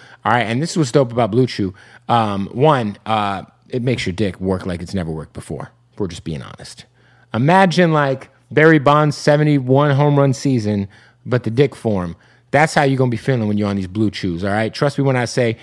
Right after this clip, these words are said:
it's a chewable form. They just dropped their mint chewables as well. Um, there's so much to go down with. Uh, blue chew dot com.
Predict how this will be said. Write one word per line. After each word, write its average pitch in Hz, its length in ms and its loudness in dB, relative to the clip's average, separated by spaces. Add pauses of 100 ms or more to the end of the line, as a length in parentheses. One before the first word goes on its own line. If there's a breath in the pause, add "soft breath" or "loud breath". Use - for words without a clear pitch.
(120)
it's - 100 -20
a 135 40 4
chewable 151 420 4
form. 135 420 2 (300 loud breath)
They 131 100 4
just 143 220 2
dropped 156 240 4
their 135 100 4
mint 135 260 2
chewables 147 560 4
as 113 240 -2
well. 147 540 2 (320 loud breath)
Um, 113 380 0
there's 123 160 -4
so 180 100 4
much 151 200 0
to 131 60 -2
go 131 160 2
down 120 220 0
with. 113 140 -2
Uh, 110 120 0
blue 151 260 4
chew 160 260 2
dot 135 260 2
com. 127 380 -6